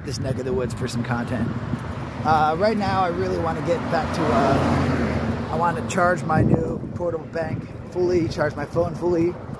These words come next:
charge these AirPods that Michael gave me the, the other day fully, and then wait for him there because I know he will arrive, even though I'm not looking for him per se.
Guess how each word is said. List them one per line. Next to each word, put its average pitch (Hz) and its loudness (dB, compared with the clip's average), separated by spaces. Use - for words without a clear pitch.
charge 170 2
these 147 -6
AirPods 165 2
that 123 -2
Michael 151 -2
gave 151 -2
me 156 -4
the, 147 0
the 156 0
other 147 0
day 147 2
fully, 139 0
and 131 -4
then 131 -4
wait 165 4
for 156 2
him 147 0
there 151 0
because 151 -2
I 185 4
know 175 4
he 165 4
will 156 4
arrive, 135 0
even 185 0
though 160 4
I'm 143 4
not 147 2
looking 170 -2
for 180 4
him 143 -2
per 196 2
se. 185 4